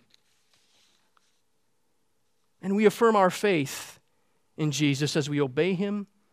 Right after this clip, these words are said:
and take the bread and take the cup. Joy and sorrow, thanksgiving and longing, all mingled together in the Lord's Supper.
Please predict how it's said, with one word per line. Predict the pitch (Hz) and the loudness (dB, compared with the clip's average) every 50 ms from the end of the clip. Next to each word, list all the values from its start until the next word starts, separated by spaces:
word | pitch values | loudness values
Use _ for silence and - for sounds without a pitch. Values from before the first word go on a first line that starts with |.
| _ _ - | _ _ -10
and | - 139 131 - | -10 -8 -8 -6
take | - - 190 226 - | -6 -6 -6 -6 -6
the | - 185 | -10 -10
bread | 151 143 107 - - | -10 -10 -12 -12 -12
and | 123 135 - - | -14 -10 -8 -8
take | - - 214 233 220 - | -4 -2 -4 -4 -4 -6
the | - - | -14 -16
cup. | - - - - - _ _ _ _ _ _ _ _ _ _ _ _ _ _ _ _ _ _ _ _ _ _ _ _ _ _ _ _ _ _ _ _ _ - | -14 -16 -18 -18 -20 _ _ _ _ _ _ _ _ _ _ _ _ _ _ _ _ _ _ _ _ _ _ _ _ _ _ _ _ _ _ _ _ _ -14
Joy | 147 135 - 185 208 226 214 185 147 123 113 | -6 -2 2 4 6 6 6 4 0 -4 -8
and | 113 127 - _ _ _ _ - | -12 -14 -20 _ _ _ _ -8
sorrow, | - - - - 208 214 226 220 196 170 135 117 117 123 | -6 -4 -4 -4 -4 -2 -2 -2 -2 -2 -4 -6 -8 -10
thanksgiving | 139 - - 185 185 170 - - - - - 233 233 190 190 156 139 135 | -12 -8 -6 -4 -4 -4 -6 -8 -8 -6 -4 -4 -2 -2 -2 -2 -2 -4
and | 135 135 | -6 -6
longing, | 143 156 175 196 214 220 226 202 170 156 156 | -6 -4 -2 0 0 2 2 0 0 0 -2
all | - 185 202 208 | -2 0 0 0
mingled | 202 196 214 226 240 220 226 196 | 2 2 4 2 2 2 -2 -4
together | 175 185 156 208 214 208 202 180 160 | -4 -6 -4 -2 -2 -2 -2 -2 -2
in | 147 156 | -2 -2
the | 160 156 | -4 -4
Lord's | 170 185 185 170 - | -4 -6 -6 -6 -8
Supper. | - 127 185 240 - - - - | -8 -8 -10 -12 -12 -16 -20 -20